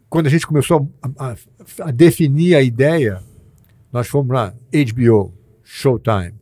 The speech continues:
Net-, eh, Netflix não existia, mas, ah, eh, ah, ah,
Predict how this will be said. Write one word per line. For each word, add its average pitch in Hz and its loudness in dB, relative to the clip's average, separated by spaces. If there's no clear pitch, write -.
Net-, 127 -14
eh, 120 -12
Netflix 139 -4
não 156 -4
existia, 123 -4
mas, 107 -8
ah, 110 -8
eh, 156 -6
ah, 151 -14
ah, 139 -20